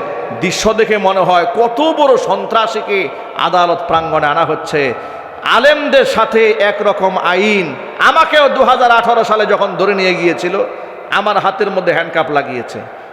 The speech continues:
গরুর রশি দিয়া বেঁধে টেনে আদালতে হাজির করেছে। পুলিশকে জিজ্ঞেস করলাম, "আচ্ছা, আমরা কি দৌড় দেওয়ার লোক নাকি?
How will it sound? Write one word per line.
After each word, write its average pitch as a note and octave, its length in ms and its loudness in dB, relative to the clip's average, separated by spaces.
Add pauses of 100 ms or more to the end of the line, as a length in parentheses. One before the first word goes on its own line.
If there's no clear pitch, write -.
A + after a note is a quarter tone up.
(220)
গরুর A#3+ 420 4
রশি G#3+ 180 0
দিয়া A3+ 220 0
বেঁধে G3+ 420 2 (300)
টেনে G#3 240 2
আদালতে F#3 400 2
হাজির D#3+ 340 -2
করেছে। C3+ 340 -4 (440)
পুলিশকে A#3+ 400 -2
জিজ্ঞেস F3+ 400 -2
করলাম, E3+ 260 0
"আচ্ছা, D3+ 440 0 (360)
আমরা F3+ 340 0
কি G3+ 160 -4
দৌড় F3+ 280 4
দেওয়ার F3 260 4
লোক E3+ 240 2
নাকি? D3 380 -2